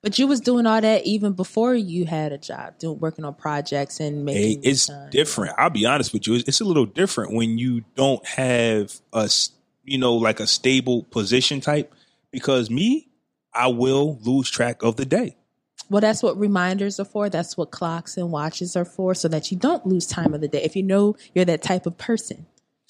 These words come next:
Speaker 1: It's too much technology out here in twenty nineteen. There's no
Speaker 2: See, we
Speaker 1: excuses.
Speaker 2: wanna blame everything on technology now. I'm
Speaker 1: I'm
Speaker 2: new.
Speaker 1: not blaming it. I'm saying use it as a tool. That's a time. Technology makes a lot of people stupid.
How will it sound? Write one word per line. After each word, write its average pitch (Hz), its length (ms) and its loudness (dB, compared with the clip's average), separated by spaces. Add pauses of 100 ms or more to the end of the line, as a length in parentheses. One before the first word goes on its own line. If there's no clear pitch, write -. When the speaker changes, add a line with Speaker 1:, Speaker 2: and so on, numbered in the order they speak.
(220)
Speaker 1:
It's - 140 -14
too 302 160 4
much 262 180 4
technology 226 580 4
out 190 120 2
here 196 140 2
in 180 40 0
twenty 202 260 0
nineteen. 180 440 -4
There's 147 160 -10
no 170 160 -2
Speaker 2:
See, - 180 -4
we 131 60 4
Speaker 1:
excuses. 131 100 4
Speaker 2:
wanna 110 140 6
blame 107 200 2
everything 95 320 0
on 98 100 -2
technology 104 560 0
now. 196 180 -2
I'm 160 160 0
Speaker 1:
I'm 349 120 2
Speaker 2:
new. 392 160 4
Speaker 1:
not - 60 2
blaming 349 300 2
it. - 40 2
I'm 294 120 0
saying 320 260 2
use 302 240 2
it 339 80 2
as 311 160 0
a 302 60 -4
tool. 392 240 0
That's 247 180 0
a 262 40 -10
time. 269 260 0
Technology 285 460 2
makes 262 200 2
a 262 40 -2
lot 247 120 4
of 240 80 -2
people 240 220 0
stupid. 311 460 0